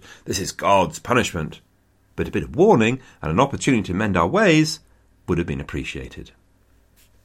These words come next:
And then there are just too many examples of the church failing in its duties. For example, Bishop Ralph of Bath and Wells took himself off to his country manor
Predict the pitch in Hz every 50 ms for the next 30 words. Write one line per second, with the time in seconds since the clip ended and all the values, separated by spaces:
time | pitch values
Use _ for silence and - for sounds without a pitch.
0 | _ _ _ _ _ _ _ _ _ _ _ _ _ _ _ _ _ _ _ _
1 | _ _ _ _ - 151 147 151 151 151 151 151 151 - - _ _ _ _ -
2 | 160 160 156 160 165 156 - - - 135 107 92 90 82 80 78 78 76 78 -
3 | 147 156 156 147 131 - 95 90 80 95 82 110 104 - - - 90 80 78 76
4 | - - - - 85 76 76 73 71 69 67 69 - - - - 120 117 104 95
5 | - 73 65 - - _ _ _ _ _ _ _ _ _ _ _ _ _ _ -
6 | _ _ _ - - 80 76 76 76 - 160 165 160 - 113 107 107 107 - -
7 | _ _ _ - 202 196 - - 92 - 85 90 92 78 69 67 - - 90 -
8 | - - - 73 67 67 - - 80 76 85 113 117 117 120 117 117 - _ _
9 | _ _ _ _ - - 117 - 127 113 - - 110 107 - 87 76 76 - -
10 | - 73 80 78 - - 73 67 - - 80 113 131 143 139 139 135